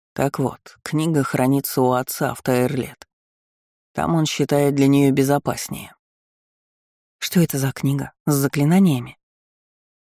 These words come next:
Вика чувствовала напряжение обоих драконов. «Книга, меняющая судьбу».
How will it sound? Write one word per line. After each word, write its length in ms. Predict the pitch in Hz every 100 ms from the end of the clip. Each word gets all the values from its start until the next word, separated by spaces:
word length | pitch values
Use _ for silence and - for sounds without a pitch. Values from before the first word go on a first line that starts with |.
| _
Вика 280 | 185 202 190
чувствовала 560 | - 196 - 165 160 156
напряжение 720 | 147 - 147 165 175 160 143
обоих 360 | 139 147 147 139
драконов. 600 | 147 - 123 117 - - _ _ _ _ _ _ _ _ _ _ _ _ _ _ _
«Книга, 600 | - 127 139 165 165 160
меняющая 800 | 156 147 147 147 143 - 139 135
судьбу». 520 | - 147 147 127